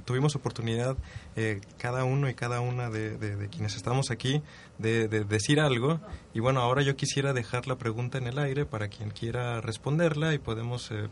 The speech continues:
eh, pasar la palabra de un lado a otro.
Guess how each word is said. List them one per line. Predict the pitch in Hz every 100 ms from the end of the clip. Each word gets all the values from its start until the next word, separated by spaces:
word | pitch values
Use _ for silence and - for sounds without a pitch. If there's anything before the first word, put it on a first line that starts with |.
| -
eh, | 113 104 - - - - -
pasar | - 107 127
la | 131
palabra | 127 131 139 131
de | 117
un | 120
lado | 131
a | 147
otro. | 147 131 165